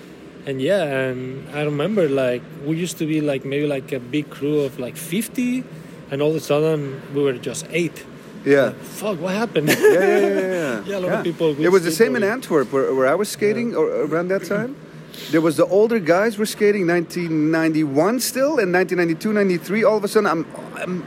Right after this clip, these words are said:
Speaker 2: I was by myself.
Speaker 1: Yeah.
Speaker 2: Skating the spot, like, hey, there's no one around anymore.
Speaker 1: Yeah, yeah, yeah.
Speaker 2: And then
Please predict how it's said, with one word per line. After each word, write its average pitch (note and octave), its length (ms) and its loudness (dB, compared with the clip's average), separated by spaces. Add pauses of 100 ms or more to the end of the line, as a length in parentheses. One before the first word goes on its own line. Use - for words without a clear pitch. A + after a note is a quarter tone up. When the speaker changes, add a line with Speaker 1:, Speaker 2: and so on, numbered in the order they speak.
Speaker 2:
I F3 120 2
was G3 180 4
by E3+ 200 2
myself. G3 440 2 (500)
Speaker 1:
Yeah. E3 260 2
Speaker 2:
Skating F#3 400 4
the F3+ 80 -2
spot, A#3 320 2
like, D#3+ 140 4
hey, A3+ 140 4
there's D3 220 0
no D3 140 4
one F#3+ 200 4
around A3 280 0
anymore. D#3 280 0
Speaker 1:
Yeah, F3+ 200 -4
yeah, E3+ 240 -4
yeah. E3+ 80 -6
Speaker 2:
And D#3+ 140 2
then G#3 260 4